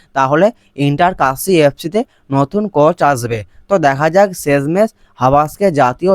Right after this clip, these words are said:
দলের কোচ করা হয় নাকি, এটা এখন দেখার বিষয়। এরপর আমরা কথা বলবো ইস্টবেঙ্গল এফসিকে নিয়ে। ইস্টবেঙ্গল এফসির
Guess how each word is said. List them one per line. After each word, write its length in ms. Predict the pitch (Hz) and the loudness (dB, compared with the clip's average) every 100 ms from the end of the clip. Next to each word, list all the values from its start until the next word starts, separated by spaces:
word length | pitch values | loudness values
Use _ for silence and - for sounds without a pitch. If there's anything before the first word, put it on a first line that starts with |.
| 160 | 2
দলের 220 | 156 190 - | 2 2 0
কোচ 220 | 156 175 190 - | 0 0 -2 -2
করা 180 | 139 139 | 0 0
হয় 140 | 143 147 | 0 -2
নাকি, 180 | 147 208 208 135 | -4 -4 -4 -2
এটা 140 | 131 147 | 0 2
এখন 160 | 151 202 165 | 0 -4 -2
দেখার 260 | 131 156 175 139 | -2 -2 -4 -6
বিষয়। 300 | 123 117 110 - - - 135 | -6 -4 -6 -10 -12 -2 0
এরপর 380 | 151 165 180 202 220 - 139 | 2 2 2 2 2 0 0
আমরা 320 | 143 151 175 208 - | 0 0 0 -2 0
কথা 300 | 123 127 151 156 170 | -2 0 -2 0 2
বলবো 260 | 175 185 220 - | 0 2 0 0
ইস্টবেঙ্গল 520 | - 139 151 165 208 - 139 | -6 -6 -4 -2 -2 0 -4
এফসিকে 400 | 131 - 147 202 208 | -4 -14 -4 0 2
নিয়ে। 160 | 147 104 _ - | 0 -2 _ -12
ইস্টবেঙ্গল 540 | - 139 143 151 180 208 - | -10 -6 -2 0 0 2 0
এফসির 340 | - - 185 | -2 -2 -2